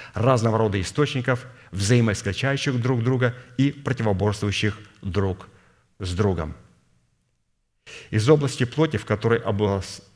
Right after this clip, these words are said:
обосновался царствующий грех в лице ветхого человека, живущего в теле, и из области сокровенного человека, в котором обосновался или обосновалась благодать Божия, воцарённая через праведность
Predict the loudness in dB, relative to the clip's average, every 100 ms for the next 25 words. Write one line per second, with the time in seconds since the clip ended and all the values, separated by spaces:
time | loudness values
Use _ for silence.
0 | -4 -2 2 4 4 2 0 0 0 -2
1 | -2 0 0 0 -4 0 2 2 2 -2
2 | -2 -2 0 0 2 2 2 0 0 0
3 | 0 -2 -8 _ -4 0 2 4 2 2
4 | -4 -4 0 2 4 2 0 0 2 2
5 | 2 -2 -8 -10 -20 _ _ _ _ -4
6 | 0 2 2 2 -2 0 0 2 2 0
7 | -4 -6 -14 _ _ _ -4 0 0 -2
8 | -2 0 -2 -2 -2 0 0 0 2 2
9 | 2 0 0 0 -2 -4 -6 0 2 2
10 | -2